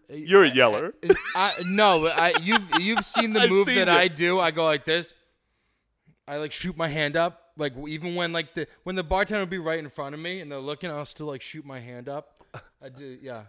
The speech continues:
Speaker 1: You have a question? <laughs>
Speaker 2: I do shoot my hand up and they're like, "Yeah." I'd be like, "No, it's Tourette's. It's like a body twitch."
Speaker 1: <laughs> Oh,
Speaker 2: Sorry.
Speaker 1: sorry. I, I, I thought you were giving me the code. <laughs>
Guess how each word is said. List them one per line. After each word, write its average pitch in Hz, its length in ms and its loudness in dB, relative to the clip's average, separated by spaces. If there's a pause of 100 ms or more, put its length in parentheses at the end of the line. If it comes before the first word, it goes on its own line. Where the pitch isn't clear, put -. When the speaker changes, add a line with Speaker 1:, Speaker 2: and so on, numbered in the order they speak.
(120)
Speaker 1:
You 185 120 0
have 190 80 4
a 180 40 -2
question? 262 480 0
<laughs> - 440 -10
Speaker 2:
I 143 80 -12
do 156 180 -14
shoot 165 180 -14
my 135 140 -18
hand 139 240 -14
up 156 140 -16
and 143 80 -18
they're 139 80 -12
like, 123 160 -12 (160)
"Yeah." 143 260 -4
I'd 123 80 -12
be 117 80 -6
like, 110 200 -12
"No, 117 140 -20 (100)
it's - 360 -18
Tourette's. 120 500 -20
It's 123 200 -20
like 120 160 -20
a 113 60 -20
body 117 400 -20
twitch." - 420 -20
Speaker 1:
<laughs> - 80 2 (600)
Oh, 170 140 4
Speaker 2:
Sorry. 147 340 6
Speaker 1:
sorry. - 20 6 (120)
I, 127 100 4
I, 131 80 4
I 135 60 4
thought 135 220 2
you 135 100 2
were 120 80 0
giving 120 200 0
me 117 100 2
the 101 100 -2
code. 95 340 -6 (2500)
<laughs> - 280 -16